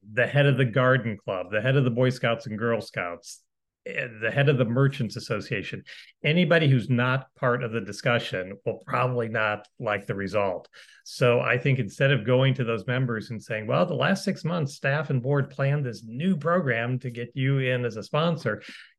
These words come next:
go to some of them first and ask them what they think of the idea. Are there value propositions in there? What might the R O I be?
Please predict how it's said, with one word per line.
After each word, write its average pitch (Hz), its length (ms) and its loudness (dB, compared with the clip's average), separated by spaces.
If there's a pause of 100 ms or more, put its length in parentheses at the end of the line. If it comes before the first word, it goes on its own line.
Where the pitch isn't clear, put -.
go 160 200 6
to 220 60 8
some 180 280 2
of 180 100 2
them 160 100 -2
first 175 400 -2
and 127 80 -2
ask 135 260 -2
them 147 80 -4
what 143 120 0
they 147 120 -2
think 147 200 -2
of 139 100 0
the 143 120 -2
idea. 139 520 -2
Are 123 160 2
there 143 180 0
value 147 320 0
propositions 104 1160 -8
in 101 200 -4
there? 87 320 -4 (280)
What 135 240 2
might 139 280 4
the 131 140 -2
R 127 260 2
O 123 100 2
I 139 240 0
be? 98 440 -8